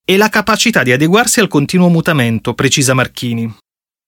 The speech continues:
Ma tra i tanti elementi che sono il D N A di questa azienda a conduzione familiare, spicca quel coraggio di investire, realizzando macchine prototipali. Il rischio che ne consegue ogni volta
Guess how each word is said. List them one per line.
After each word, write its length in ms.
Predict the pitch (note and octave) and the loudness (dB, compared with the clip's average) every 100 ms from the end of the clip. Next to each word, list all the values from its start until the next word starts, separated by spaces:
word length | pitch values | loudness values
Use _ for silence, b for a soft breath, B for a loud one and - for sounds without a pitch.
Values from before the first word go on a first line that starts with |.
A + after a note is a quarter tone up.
| _ _ _ _ _ _ _ - | _ _ _ _ _ _ _ -2
Ma 140 | E3+ | 0
tra 140 | E3 | 0
i 60 | E3+ | 0
tanti 280 | A3 C#4 D#3+ | 0 0 0
elementi 380 | B2+ C#3+ F3 C3 | 2 2 2 0
che 80 | |
sono 240 | A#2+ D3 C3+ | 0 0 0
il 80 | B2+ | 0
D 160 | B2+ | 0
N 160 | B2 C#3 | 2 2
A 80 | C#3+ | 0
di 100 | B2 | 0
questa 300 | C3 - A#2+ | -2 0 -2
azienda 380 | A2+ D3+ D3+ | 0 0 2
a 40 | A#2 | 0
conduzione 560 | - B2 A#2 - D3+ | -2 -2 -2 0 0
familiare, 680 | C3 C3 C3 B2+ A2 A2 - | 0 0 0 0 0 -2 -4
spicca 720 | - - - A#3 - A#3+ G#3+ - | -6 -4 0 0 2 0 0 -4
quel 300 | - E3 - | 0 0 2
coraggio 400 | F3+ F#3+ G3+ F3+ | 0 0 2 2
di 100 | E3+ | 4
investire, 680 | E3 D3+ - B2+ A#2 A2 - | 4 2 0 -2 0 -2 -4
realizzando 760 | D3 D3+ D3 C#3+ C#3 C#3+ C3 | 2 4 4 2 2 2 2
macchine 540 | C3+ G#3+ A#3 - G#3+ G3 | 2 0 -2 0 2 2
prototipali. 800 | D#3+ D#3+ D3 C#3 A2 G#2 G#2+ A2 _ _ _ _ F#3 | 0 -2 -2 -2 -4 -4 -4 -6 _ _ _ _ 2
Il 160 | E3 | 4
rischio 360 | F3 A3+ - C#3 | 4 2 2 0
che 100 | D3 | 0
ne 120 | D3+ | 0
consegue 480 | D#3+ D3 - D3 C3 | 0 0 0 0 2
ogni 180 | B2+ C3 | 2 0
volta 520 | B2+ G#2+ G#2 - | 0 -2 -2 -2